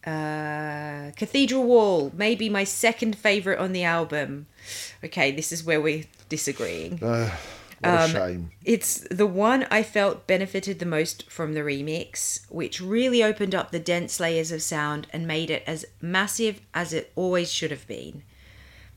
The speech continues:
Speaker 1: The music brings the lyrics to life and paints the picture of H's insomnia and imaginary cathedral wall so well. A Few Words for the Dead is another track that was really improved by the remix,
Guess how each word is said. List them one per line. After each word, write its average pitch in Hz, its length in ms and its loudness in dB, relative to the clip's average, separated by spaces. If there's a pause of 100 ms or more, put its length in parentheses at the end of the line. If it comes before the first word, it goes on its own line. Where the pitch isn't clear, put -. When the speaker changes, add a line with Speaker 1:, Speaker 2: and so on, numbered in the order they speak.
Speaker 1:
The 196 100 -2
music 233 580 2
brings 226 440 2
the 202 100 -2
lyrics 190 420 0
to - 140 -8
life 165 540 -2 (140)
and 143 160 -6
paints 180 300 -4
the 180 100 -4
picture - 360 -4
of 160 140 -2
H's 170 340 -2
insomnia 160 680 -4
and 143 120 -6
imaginary 156 600 -4
cathedral 160 520 -6
wall 143 340 -4
so 151 340 -2
well. 120 400 -8 (1900)
A 160 40 -8
Few 233 280 4
Words 220 300 4
for 220 80 -6
the 202 140 0
Dead 170 280 2
is 160 120 -4
another 185 280 0
track 147 360 -8
that - 100 -8
was 156 160 -8
really 165 580 0
improved 143 440 -6
by 131 100 -4
the 117 100 -8
remix, 78 600 -8